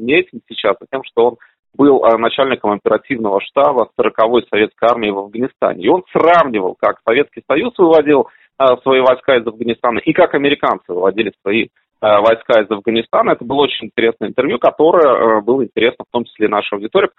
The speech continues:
Конечно, э, можно вспомнить, когда мы, например, говорили об отравлении Навального, у нас были большие стримы, и те стримы, кстати, смотрели сотни тысяч человек. Э, и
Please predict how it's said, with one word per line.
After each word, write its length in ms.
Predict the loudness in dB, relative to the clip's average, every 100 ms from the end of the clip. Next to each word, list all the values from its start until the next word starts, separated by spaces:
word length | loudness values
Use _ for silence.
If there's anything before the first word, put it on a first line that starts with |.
| _ -20 -4
Конечно, 500 | -2 -2 -2 -4 -4 -12 _ _
э, 440 | 2 4 6 4
можно 280 | 4 0 -2
вспомнить, 440 | -6 -2 0 0 -4
когда 240 | -4 -2
мы, 100 | -2
например, 380 | -4 -6 -2 -2
говорили 380 | 2 2 4 2
об 120 | 0
отравлении 500 | -2 -2 0 -2 -2
Навального, 540 | -2 2 4 2 0 -2
у 60 |
нас 160 | -2 -6
были 160 | -8 -6
большие 560 | 0 0 0 -8 -10 -12 _
стримы, 400 | -2 0 -2 -2
и 40 |
те 180 | -2 -6
стримы, 360 | -4 -4 -4
кстати, 440 | -8 -2 -2 -2 -12 _ -6
смотрели 400 | -2 0 0 -2
сотни 340 | -2 -4 -4 -12
тысяч 280 | -12 -14 -12
человек. 560 | -6 0 0 0 -4 -8 -20 -20 -4
Э, 280 | 0 2 4
и 240 | 4 6